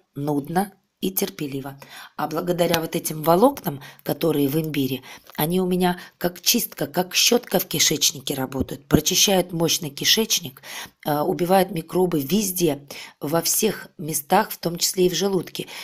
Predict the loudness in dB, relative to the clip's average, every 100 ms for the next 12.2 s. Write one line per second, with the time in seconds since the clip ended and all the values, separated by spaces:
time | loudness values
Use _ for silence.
0 | -10 -4 -4 0 2 2 0 -4 -4 -2
1 | -2 -2 -6 -8 -4 -2 0 0 -2 -6
2 | -2 -4 -4 -4 -4 -4 -6 -6 -6 -12
3 | -12 -12 -10 -12 -12 -8 -4 -2 -4 -4
4 | -4 -4 -6 -6 -8 -8 -6 -6 -8 -10
5 | -16 -20 -14 -4 0 0 0 0 0 -2
6 | 0 2 4 4 2 -2 -4 -10 -12 -12
7 | -4 -2 0 0 -2 -4 -2 -2 -2 -4
8 | -8 -18 -10 -6 -4 -6 -6 -10 -14 -10
9 | -6 -6 -8 -10 -8 -6 -8 -12 _ -20
10 | _ _ _ 0 2 4 2 -2 0 2
11 | 0 0 0 2 0 2 0 0 -2 -2
12 | 0 2